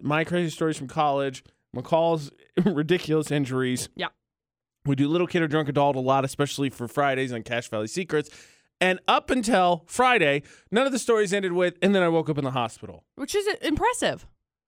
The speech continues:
Speaker 1: But then Friday happened.
Speaker 2: Yeah.
Speaker 1: Okay, hear me out. I have a
Speaker 2: Okay.
Speaker 1: theory before we get into these stories.
Speaker 2: Okay, I can't
Speaker 1: Un-,
Speaker 2: wait.
Speaker 1: unless you did something, like, really, really, really stupid
Speaker 2: <laughs>
Speaker 1: by
Speaker 2: Okay.
Speaker 1: yourself, the only reason your story ends with,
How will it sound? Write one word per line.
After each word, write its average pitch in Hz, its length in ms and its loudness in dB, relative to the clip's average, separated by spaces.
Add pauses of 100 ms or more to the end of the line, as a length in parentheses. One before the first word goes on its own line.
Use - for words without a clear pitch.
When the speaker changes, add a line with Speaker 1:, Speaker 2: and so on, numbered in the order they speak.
(220)
Speaker 1:
But 170 140 2
then 202 180 6
Friday 156 380 4
happened. 101 400 -6 (100)
Speaker 2:
Yeah. 202 200 -4 (460)
Speaker 1:
Okay, 180 340 2
hear 220 200 4
me 220 140 4
out. 156 200 4
I 175 120 6
have 233 160 6
a 214 40 4
Speaker 2:
Okay. 180 60 4
Speaker 1:
theory 190 340 0
before 160 280 -2
we 156 80 -2
get 156 140 0
into 147 160 -2
these 135 200 -4
stories. 107 480 -6
Speaker 2:
Okay, 202 400 0
I 170 40 -10
can't 165 180 2
Speaker 1:
Un-, 151 40 -4
Speaker 2:
wait. 156 160 -4 (120)
Speaker 1:
unless 190 420 0
you 240 100 -2
did 202 180 -4
something, 202 300 -2
like, 156 220 -2 (120)
really, 160 440 0
really, 147 460 -2
really 143 420 -4
stupid 120 840 -2 (140)
Speaker 2:
<laughs> 220 240 -10
Speaker 1:
by 156 160 4
Speaker 2:
Okay. 147 80 0
Speaker 1:
yourself, 147 1000 0 (500)
the 175 160 2
only 233 240 2
reason 214 340 0
your 185 100 0
story 202 380 0
ends 185 240 0
with, 180 240 2